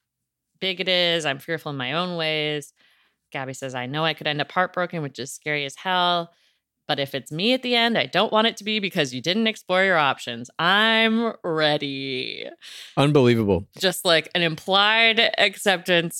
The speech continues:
Speaker 1: of consummation, however many consummations. I want you to explore it all with all, every part of your body.
Speaker 2: And that's a great play to do here at the very end of the day portion. You're gonna go into the night portion. He's gonna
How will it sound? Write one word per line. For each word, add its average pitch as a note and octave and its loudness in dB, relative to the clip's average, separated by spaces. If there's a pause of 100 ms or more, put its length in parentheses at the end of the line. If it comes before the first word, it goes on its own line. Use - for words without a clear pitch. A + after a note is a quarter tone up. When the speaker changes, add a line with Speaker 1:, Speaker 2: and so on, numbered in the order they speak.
Speaker 1:
of D3 2
consummation, D#3+ -2
however E3 0
many D#3+ 0
consummations. C#3+ -4
I C3+ 0
want D#3+ -2
you D#3 -2
to D3+ -2
explore G#3 2
it G3+ 2
all C#3 2
with C#3+ -8
all, F3+ 0
every G3+ -2
part F#3+ -2
of F3 -2
your E3 -2
body. C3 -4
Speaker 2:
And A3 4
that's B3+ 2
a A#3 6
great A#3 4
play A3 6
to - -2
do F#3 8
here F3+ 8
at E3 4
the D#3+ 4
very F3 6
end D#3 8
of D3+ 6
the C#3+ 4
day D#3+ 6
portion. A#2+ 4
You're A#2+ 6
gonna E3 4
go F3 6
into E3+ 2
the E3 4
night D#3 4
portion. D3+ 4
He's C#3 4
gonna C#3+ 4